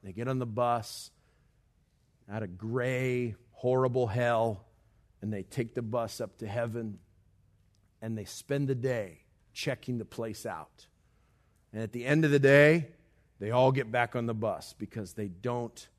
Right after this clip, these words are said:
like it there. It's too real.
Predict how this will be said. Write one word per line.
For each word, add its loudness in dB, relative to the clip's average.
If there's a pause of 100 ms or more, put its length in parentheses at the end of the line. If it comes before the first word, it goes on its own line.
(140)
like -4
it -20
there. -20 (920)
It's -14
too -4
real. 4